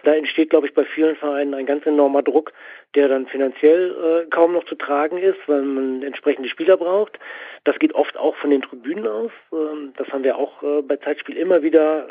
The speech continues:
ähm, erfahren, dass von Fanseite gesagt wird, ja, da müsst ihr jetzt mal Spieler einkaufen und da muss mal, da müsst ihr mal verschulden, da müsst ihr mal ins Risiko gehen. Das ist ein, ein großes Problem, an dem, äh, viele Vereine stecken.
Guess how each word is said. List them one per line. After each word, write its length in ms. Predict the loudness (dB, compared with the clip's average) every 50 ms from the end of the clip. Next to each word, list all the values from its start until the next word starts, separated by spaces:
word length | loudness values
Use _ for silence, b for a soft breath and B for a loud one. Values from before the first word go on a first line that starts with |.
| -6
ähm, 420 | -4 -4 -2 -2 -4 -4 -6 -8 -10 _ _ _ _ _ _ _ _ _ _ _
erfahren, 680 | -8 -8 -6 -6 -6 -4 -2 -2 0 0 0 -2 -2 B B B B B B B B B B B B _
dass 180 | -2 -2 -2 -2 -6 -14 -20 _ _ -4 -2
von 140 | -2 -2
Fanseite 800 | -2 -2 2 4 4 4 4 4 4 4 2 4 6 6 6 6
gesagt 420 | 4 0 -2 0 0 0 0 2 0
wird, 160 | 0 2 4
ja, 100 | 2 0
da 120 | 2 0
müsst 200 | -4 -4 -6 -2 0
ihr 40 | 2
jetzt 200 | 2 2 2 2
mal 100 | -2 -2
Spieler 360 | -2 -4 -4 -2 -2 -2 -2
einkaufen 600 | -4 -6 -6 -2 0 2 2 2 2 -2 -8 -10
und 180 | -8 -8 -6 -6
da 60 | -4
muss 180 | -4 -6 -6 -4
mal, 300 | -4 -2 -2 -2 -2 -2
da 80 | -4
müsst 240 | -4 -4 -6 0 0
ihr 60 | 2
mal 100 | 2 2
verschulden, 520 | 0 -2 -4 -2 2 4 4 4 4 4 2
da 80 | 2
müsst 220 | 2 0 0 0 0
ihr 60 | 2
mal 140 | 4 2 2
ins 160 | 0 -2 -4
Risiko 380 | -2 0 0 0 2 2 2
gehen. 360 | 2 4 4 4 4 4 0 B B B B B B B B -18 -18 -4 -2
Das 180 | -2 -2 -2
ist 140 | -4 -6 -2
ein, 320 | 0 0 2 0 0 -2 -2
ein 60 | 2
großes 340 | 4 4 4 2 0 -6 -6
Problem, 540 | -4 -4 0 2 2 2 4 2 -2 -4 -6
an 140 | -6 -2 -2
dem, 400 | 0 0 0 -4 -6 -8 -6 -2
äh, 360 | 0 2 2 2 0 -2 -6 -10 -10
viele 180 | -4 -2 -2
Vereine 260 | -2 0 -2 -2 -2 -4
stecken. 420 | -2 -2 -2 -2 0 -4 -6 -6